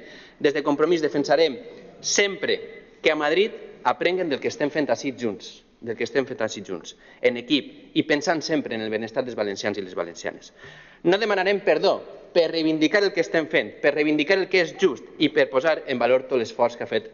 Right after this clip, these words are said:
este Consell. Podem parlar també de dependència, on estem fent un gran esforç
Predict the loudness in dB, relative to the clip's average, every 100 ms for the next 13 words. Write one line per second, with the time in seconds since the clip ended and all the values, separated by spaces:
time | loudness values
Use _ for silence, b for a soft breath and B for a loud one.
0 | -6 -4 -2 -6 -8 -8 -8 B B B
1 | -2 2 2 2 0 0 0 2 2 2
2 | 0 2 2 0 -4 -8 -8 -20 -4 -2
3 | 0 0 2 2 4 2 0 2 2 2